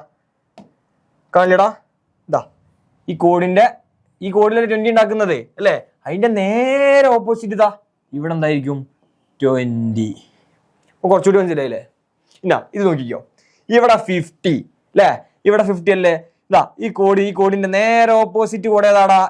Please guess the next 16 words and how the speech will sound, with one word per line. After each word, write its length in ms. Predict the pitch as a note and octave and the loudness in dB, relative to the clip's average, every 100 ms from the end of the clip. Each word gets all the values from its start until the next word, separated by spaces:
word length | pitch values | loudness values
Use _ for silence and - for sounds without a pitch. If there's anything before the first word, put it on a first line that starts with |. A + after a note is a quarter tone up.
| - | -4
ഇതല്ലേ? 400 | G3+ G3 F#3 F3+ F3+ _ | -2 0 2 2 0 _
ഇവിടെ, 440 | D3+ D#3 D#3+ D#3+ G3 - _ _ | -8 -4 -4 -2 -2 -4 _ _
ഇവിടെ 200 | D#3 E3 F3 | -6 -2 0
എന്തായിരിക്കും? 420 | E3 D#3+ C#3+ D3+ | 2 2 -2 -6
ഇവിടെ 180 | D#3+ E3+ | -4 -2
എന്തായിരിക്കും? 400 | D#3 D3+ C3+ C#3+ | 0 0 -2 -8
ഇവിടെ 160 | E3 D#3+ | -6 -6
എന്തായിരിക്കും? 480 | C3+ B2+ A#2 A2+ A2+ A2 _ _ _ - | -4 -4 -6 -12 -14 -18 _ _ _ -8
ഫിഫ്റ്റി, 520 | C#3 C#3 _ - B3 D4 - _ _ - | -8 -8 _ -2 -2 -2 -10 _ _ -10
ഫിഫ്റ്റി 440 | - C3 - A#3+ C#4+ _ _ _ - A#2 | -6 -6 0 0 0 _ _ _ -4 0
ആയിരിക്കും. 640 | A2 G#2 G2 F#2+ A#2+ A2 G2 _ _ _ - | 0 -2 -8 -10 -8 -8 -8 _ _ _ -2
അത്രേ 880 | A#2+ A#2 _ _ _ G#2+ G2+ G2+ G2 F#2+ | 0 0 _ _ _ -8 -8 -8 -8 -8
ഉള്ളൂ. 200 | G#2 F#2 _ _ _ _ _ _ _ _ _ - | -10 -14 _ _ _ _ _ _ _ _ _ -8
ആ 100 | A3 | -4
സാധനം 280 | - F3 E3+ | -2 -2 -2
കത്തിയോ? 300 | C#3 - | -4 -4